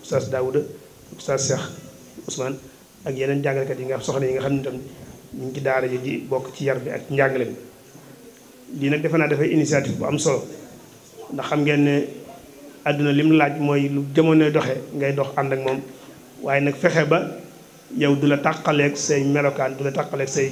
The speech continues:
cëslaay, du la yàqal tam sa diine. Xam ngeen ne lii ngeen def, école yu baree bari dañ koy def, li ñuy wax colonie de vacances. Bu école tëjee, ñu jël xale yi, dajal leen, yóbbu leen ci benn barab, tey leen fu mat weer wala ñaari weer,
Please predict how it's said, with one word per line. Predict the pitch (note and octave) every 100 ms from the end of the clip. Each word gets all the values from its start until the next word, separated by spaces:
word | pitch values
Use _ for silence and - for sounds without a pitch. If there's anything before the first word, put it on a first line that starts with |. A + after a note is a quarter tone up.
| -
cëslaay, | D3+ D#3 C3+ C3+ - - - - - - -
du | C#3+
la | C#3
yàqal | C#3+ C#3+ C3+
tam | C3+
sa | - B2+
diine. | C3+ A#2+ G#2 - - - - - - - - -
Xam | D3+
ngeen | D3+
ne | C#3+
lii | C#3+ F3
ngeen | F3
def, | D3+ D3 D3
école | D#3+ D3 D3
yu | C#3
baree | D3+ D#3+
bari | D#3 D3
dañ | C#3
koy | C#3+
def, | C3 - -
li | C3+
ñuy | C#3+
wax | C#3+ -
colonie | D#3+ D#3 D3
de |
vacances. | C#3+ C3+ C3+ - - - - - - - -
Bu | C#3+
école | C#3+ D3
tëjee, | D3 D3 D3
ñu | D3
jël | D3+
xale | C#3 D3+
yi, | C#3 C#3 C#3 - - - -
dajal | C#3 C#3+ C#3
leen, | C#3 C#3
yóbbu | C#3+
leen | C#3+ C#3
ci |
benn | C#3 C#3
barab, | C#3 C#3 C#3
tey | C#3+ C#3+
leen | C#3
fu | C#3
mat | C3+ C3+
weer | C#3 C#3+
wala | C#3 C3+
ñaari | C3 C3
weer, | C3+